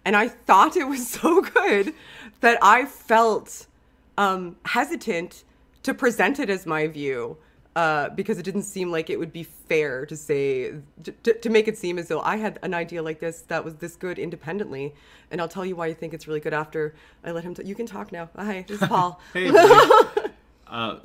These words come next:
Speaker 2: so first of all, in case someone else came up with this idea sooner, you know, I'm not taking credit, but this is my thoughts recently. Um, twenty twenty has been a long year,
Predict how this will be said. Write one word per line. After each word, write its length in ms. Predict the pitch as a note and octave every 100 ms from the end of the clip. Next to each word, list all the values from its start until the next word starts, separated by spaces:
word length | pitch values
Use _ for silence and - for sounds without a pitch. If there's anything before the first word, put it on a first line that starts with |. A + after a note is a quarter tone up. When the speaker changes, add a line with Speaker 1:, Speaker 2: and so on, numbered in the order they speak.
| B2
Speaker 2:
so 260 | C#3 C#3
first 220 | A2+ D#3 C#3+
of 80 |
all, 300 | C#3 A#2 - _ -
in 100 | A#2
case 240 | D3 D3+
someone 320 | - C#3 B2+
else 180 | B2 B2
came 180 | - B2
up 140 | B2
with 80 | -
this 160 | A2+ G#2+
idea 320 | A2+ G#2+ G#2
sooner, 480 | - A2 F#2+ F2 F#2
you 120 | G#2
know, 180 | F2 E2+ G2 - -
I'm 120 | A2+
not 140 | B2 B2
taking 220 | B2 A2
credit, 360 | C3 G#2+ F#2 F2+
but 320 | G2+ G#2 C#3+
this 160 | A#2 A2+
is 300 | G#2 - - - _ _
my 160 | A#2+ B2+
thoughts 400 | - D#3 - -
recently. 500 | G#2 G2 E2+ E2+ - -
Um, 400 | F#2+ F#2 F#2 F2+ _ _ _ _ _ _ _
twenty 200 | - D#3+
twenty 200 | C#3 C#3+
has 100 | C3
been 120 | B2+
a 80 | C3
long 360 | A#2 A2 B2 D#3+
year, 340 | B2+ B2+ D#3+